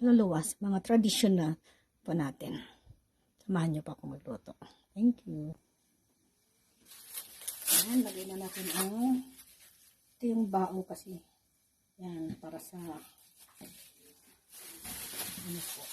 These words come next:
Hintay natin ito. Hahaluin lang po ito hanggang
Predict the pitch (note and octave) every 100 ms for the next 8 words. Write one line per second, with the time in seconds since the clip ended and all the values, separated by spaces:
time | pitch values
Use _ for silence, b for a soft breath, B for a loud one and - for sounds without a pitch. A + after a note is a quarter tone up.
0 | - - - - E3+ E3+ E3+ - - -
1 | G3+ F#3 F3+ F3 F3 F#3+ F3+ F#3+ G3 G3+
2 | - - - - - - - - A#3 G#3+
3 | A#3+ A3+ A3+ A3 A3+ G#3+ - C#4+ D#4+ B3+
4 | F#3+ G3